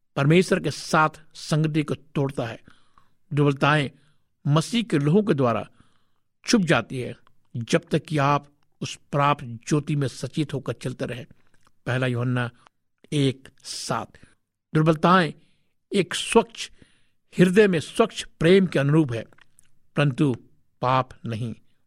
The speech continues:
बाइबल कहती है कि मैं परमेश्वर के पास आकर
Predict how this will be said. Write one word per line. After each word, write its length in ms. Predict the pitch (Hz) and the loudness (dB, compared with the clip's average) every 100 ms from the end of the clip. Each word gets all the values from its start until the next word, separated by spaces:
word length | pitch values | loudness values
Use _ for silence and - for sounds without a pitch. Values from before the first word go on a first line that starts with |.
| _ | _
बाइबल 260 | - 131 127 | -4 -2 -2
कहती 360 | 127 156 190 156 | -4 -4 -2 -4
है 140 | 117 - - _ _ _ _ _ | -4 -10 -20 _ _ _ _ _
कि 80 | - | -4
मैं 280 | 135 170 208 - _ _ _ | 0 2 0 -6 _ _ _
परमेश्वर 420 | 135 131 147 143 143 | -4 0 0 0 -2
के 100 | 143 | -4
पास 440 | - 147 156 - | -2 0 0 2
आकर 360 | 151 151 185 | 0 2 -2